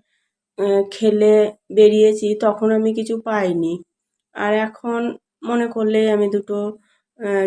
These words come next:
জুতো কিনতে পারি। তখন আমি যখন জুতো কিনতে, মানে,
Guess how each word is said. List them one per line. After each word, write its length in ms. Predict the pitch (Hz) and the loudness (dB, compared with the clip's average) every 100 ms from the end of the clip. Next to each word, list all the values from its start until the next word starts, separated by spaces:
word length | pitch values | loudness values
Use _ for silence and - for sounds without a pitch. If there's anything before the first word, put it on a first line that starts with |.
| 190 | -2
জুতো 360 | 202 196 202 | -6 -8 -10
কিনতে 400 | - 214 208 208 | -4 -2 -2 -2
পারি। 280 | 196 190 190 190 | -8 -6 -4 -4
তখন 340 | 196 190 190 | -6 -6 -4
আমি 260 | 190 190 196 | -2 -2 -2
যখন 360 | 190 185 196 196 - _ _ - | -4 -4 -4 -6 -8 _ _ -18
জুতো 360 | 208 208 208 214 | -8 -8 -6 -8
কিনতে, 420 | 220 220 208 202 202 _ _ - | -2 0 0 -4 -8 _ _ -6
মানে, 280 | 202 190 | -2 -2